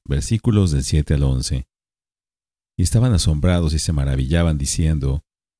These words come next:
"Mirad, ¿no son galileos todos estos que están hablando? ¿Cómo es que cada uno de nosotros los oímos hablar en nuestra lengua en la que hemos nacido?".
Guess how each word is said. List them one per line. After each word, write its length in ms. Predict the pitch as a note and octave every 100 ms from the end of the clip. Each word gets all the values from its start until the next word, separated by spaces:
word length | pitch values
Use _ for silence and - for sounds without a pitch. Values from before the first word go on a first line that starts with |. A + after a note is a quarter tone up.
| _ _ G2
"Mirad, 360 | F#2+ C3 G2 - - _ _ _
¿no 80 | B2+
son 160 | D3+ C3
galileos 640 | F2 D#2 D2+ F#2 G2 -
todos 320 | - F#2 F2
estos 260 | E2+ - -
que 80 | -
están 220 | - D#2
hablando? 540 | D2 D#2 E2 F#2 A#2+ - _ _ _ _ _ _ _
¿Cómo 180 | - -
es 60 | -
que 120 | -
cada 260 | - F#2 F2
uno 200 | F#2+ E2+
de 120 | D#2+
nosotros 640 | D2 - G2 E2 E2+ E2
los 180 | D2+ -
oímos 320 | E2+ G2 -
hablar 320 | E2+ D#2 E2
en 80 | E2+
nuestra 300 | D#2+ - D2
lengua 340 | D2 E2+ E2 D2
en 80 |
la 100 | C#2
que 180 | C#2+ D#2+
hemos 260 | D2+ D2 D2
nacido?". 500 | C2+ - C#2 B1+